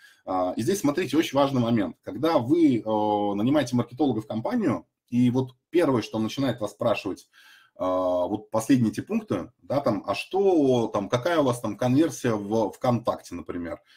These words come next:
или что у вас там с сеошкой и так далее. Ну, ребят, сорян, это не маркетолог. А, это может быть, э, хороший, э, специалист по рекламе в интернете, но не маркетолог.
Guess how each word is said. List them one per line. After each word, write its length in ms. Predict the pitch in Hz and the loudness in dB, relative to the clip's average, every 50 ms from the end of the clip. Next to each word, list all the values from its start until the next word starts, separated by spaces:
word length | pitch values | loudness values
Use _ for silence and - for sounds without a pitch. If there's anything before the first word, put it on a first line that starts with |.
| _ _ _ - | _ _ _ -2
или 160 | 113 135 127 | 0 0 2
что 240 | 127 - 165 165 156 | 2 2 4 4 4
у 40 | |
вас 160 | 143 131 127 - | 4 4 2 0
там 120 | 120 110 | -2 -4
с 60 | - - | -2 2
сеошкой 400 | - 147 127 110 - - 95 92 | 4 4 4 4 2 -2 -8 -8
и 20 | |
так 140 | - 101 98 | -8 -6 -4
далее. 220 | 101 95 90 92 | -4 -4 -4 -2
Ну, 180 | 95 135 175 147 | -2 0 0 0
ребят, 300 | 120 131 139 120 - - | 2 2 0 0 0 -2
сорян, 340 | - 113 127 170 208 180 147 | -4 -4 -4 -2 -2 -2 -2
это 160 | 143 - 147 | 0 2 2
не 60 | 131 | 2
маркетолог. 640 | 123 120 120 120 - - 90 90 113 156 - - _ _ _ _ _ _ - 107 | 2 2 0 -4 -6 -4 -4 -2 -2 -2 -4 -6 _ _ _ _ _ _ -6 -2
А, 240 | 110 107 104 104 104 - | 0 0 2 0 0 0
это 180 | - - 143 | -2 0 2
может 300 | 123 127 139 131 123 117 | 2 4 4 2 0 0
быть, 260 | 110 110 104 - - - | -2 -2 -2 -2 -6 -6
э, 340 | 110 107 104 101 98 98 98 | -2 0 0 2 2 0 0
хороший, 720 | - 117 117 147 156 139 - - 120 113 110 104 98 98 | 0 0 2 2 2 2 0 0 0 2 2 2 2 0
э, 220 | 98 95 92 92 90 | -2 -2 -4 -6 -8
специалист 500 | - - 131 123 - 110 113 117 120 - | -8 -8 -6 -4 -2 -2 -2 -4 -6 -6
по 60 | - | -4
рекламе 360 | 110 113 - 104 98 90 85 87 | -4 -2 0 0 0 -2 -2 -4
в 40 | |
интернете, 500 | 98 104 - 127 143 - 359 - - 302 - _ - - _ _ | -6 -4 -4 -2 -2 -4 -4 -6 -10 -14 -14 _ -20 -20 _ _
но 100 | - 151 | 2 2
не 80 | 180 185 | 4 4
маркетолог. 540 | 160 139 123 123 135 - 110 92 85 78 | 4 2 2 0 -2 -2 -2 -2 -2 -4